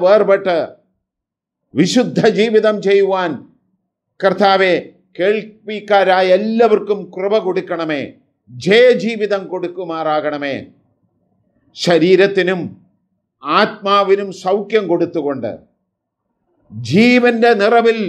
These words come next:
യേശുവിനെ അനുധാവനം ചെയ്യുവാൻ കേൾവിക്കാരായ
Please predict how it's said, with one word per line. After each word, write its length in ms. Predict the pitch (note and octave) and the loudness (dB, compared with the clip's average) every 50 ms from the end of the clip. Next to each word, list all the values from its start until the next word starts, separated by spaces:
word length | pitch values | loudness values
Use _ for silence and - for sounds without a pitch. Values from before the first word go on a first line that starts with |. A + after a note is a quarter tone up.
| D3 - - - _ _ _ _ _ _ _ _ | -6 -8 -10 -16 _ _ _ _ _ _ _ _
യേശുവിനെ 640 | D3 E3+ G#3 A#3 A#3 A3+ A3+ A3 A3 G3+ G#3 G#3 G#3+ G3+ F#3+ | -2 2 2 2 2 2 -2 -6 -6 -4 -4 -4 -4 -4 -4
അനുധാവനം 680 | F#3+ G#3+ A3 - - - A3+ A#3 A#3 A#3+ A3+ G#3+ G#3 F#3+ D#3 | -4 -4 -6 -6 -6 -6 -6 -4 -4 -4 -6 -6 -6 -4 -2
ചെയ്യുവാൻ 500 | F#3+ F#3+ F#3 F3 F3 E3+ E3 D#3+ C#3+ A2+ - - - _ _ _ _ _ _ _ _ _ _ _ _ _ _ - | -2 0 0 0 0 0 0 0 -2 -6 -8 -14 -20 _ _ _ _ _ _ _ _ _ _ _ _ _ _ -2
കേൾവിക്കാരായ 840 | G3 G#3+ A3+ A3+ G#3+ G#3+ A3+ A3 A3 A3+ A3 G#3+ G3+ G#3 G#3 G#3 | 2 2 2 2 0 -2 -6 -4 -2 0 0 2 2 2 0 0